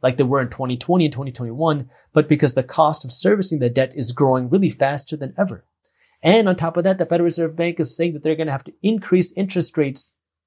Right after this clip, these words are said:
more aggressively and potentially even longer than what they originally expected. So now you look at that from the government side, you're saying, "Oh, there's some issues on the government side, but they should be able to figure it out. We're the world's reserve currency." Okay, let's go to the corporate side.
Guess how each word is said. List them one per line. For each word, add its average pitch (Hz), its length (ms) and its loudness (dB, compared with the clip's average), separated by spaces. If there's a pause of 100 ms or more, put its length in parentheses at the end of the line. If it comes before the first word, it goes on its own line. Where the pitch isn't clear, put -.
(600)
more 135 200 6
aggressively 127 800 2 (580)
and 156 140 4
potentially 156 460 -2
even 165 180 -6
longer 190 440 0
than 170 180 0
what 160 140 -2
they 160 100 0
originally 120 360 -4
expected. - 580 -2 (1040)
So 131 220 4
now 120 380 -2 (680)
you 143 120 2
look 180 220 4
at 190 100 -2
that 170 140 2
from 165 100 -4
the 156 60 0
government 107 340 -6
side, 101 360 -8 (220)
you're 127 60 -14
saying, 123 220 -4
"Oh, 240 220 2
there's 208 200 -2
some 214 160 -2
issues 220 240 -4
on 196 100 -2
the 175 60 0
government 165 340 2
side, 160 160 2
but 180 120 0
they 262 80 2
should 226 160 0
be 220 60 -2
able 180 160 0
to 156 60 2
figure 139 300 2
it 123 60 2
out. 131 200 4
We're 156 200 4
the 151 100 0
world's 139 280 -4
reserve 123 260 -8
currency." 196 480 -2 (320)
Okay, 123 360 0 (380)
let's 156 140 4
go 135 100 0
to 135 60 -2
the 170 100 -2
corporate 202 380 2
side. 80 320 -6